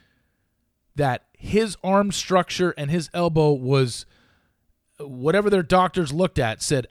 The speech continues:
"Absolutely, this guy, five years, hundred eighty-five million, do it. He is solid as a rock." And then thirty innings later, he blows out his elbow? It, it, it, it makes me think that they just overlooked it or didn't care.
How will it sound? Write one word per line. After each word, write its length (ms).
"Absolutely, 580
this 220
guy, 380
five 380
years, 260
hundred 200
eighty-five 440
million, 480
do 200
it. 160
He 160
is 100
solid 420
as 120
a 80
rock." 360
And 120
then 100
thirty 300
innings 220
later, 220
he 60
blows 300
out 120
his 100
elbow? 380
It, 160
it, 220
it, 340
it 60
makes 220
me 120
think 240
that 180
they 160
just 360
overlooked 540
it 160
or 100
didn't 260
care. 360